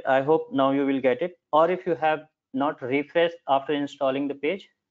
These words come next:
after installing selector, if you have, if you are trying on existing open page, then please refresh your page. I asked that extension in my company.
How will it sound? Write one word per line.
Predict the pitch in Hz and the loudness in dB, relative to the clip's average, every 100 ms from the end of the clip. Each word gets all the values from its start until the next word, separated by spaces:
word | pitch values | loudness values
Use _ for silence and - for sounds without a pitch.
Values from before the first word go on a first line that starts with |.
| _ | _
after | 131 131 | -2 -2
installing | 147 139 135 135 147 | -4 -2 -4 -4 -4
selector, | 139 131 143 147 156 | -4 -6 -6 -6 -6
if | 147 - | -10 -6
you | 143 | -4
have, | 139 123 _ _ _ | -4 -6 _ _ _
if | 139 | -6
you | 156 | -2
are | 151 | -2
trying | 143 131 | 0 0
on | 139 | 0
existing | 139 127 123 - 143 | -2 -4 -8 -4 -4
open | 139 135 | -2 -4
page, | 135 185 185 | -4 -6 -8
then | - 135 135 | -4 -2 -2
please | 147 156 - | -2 -2 -2
refresh | 127 127 135 123 | -4 -2 -4 -2
your | 127 | -6
page. | 120 117 - _ _ _ _ _ _ _ _ _ _ _ _ _ _ _ _ _ _ _ _ - | -4 -10 -12 _ _ _ _ _ _ _ _ _ _ _ _ _ _ _ _ _ _ _ _ 0
I | 139 | 0
asked | 131 151 - | 2 0 0
that | 147 139 | -2 0
extension | 135 - 139 135 127 143 | -4 -4 -6 -6 -6 -6
in | 135 | -4
my | 127 | -4
company. | 123 120 117 135 143 | -4 -8 -10 -8 -8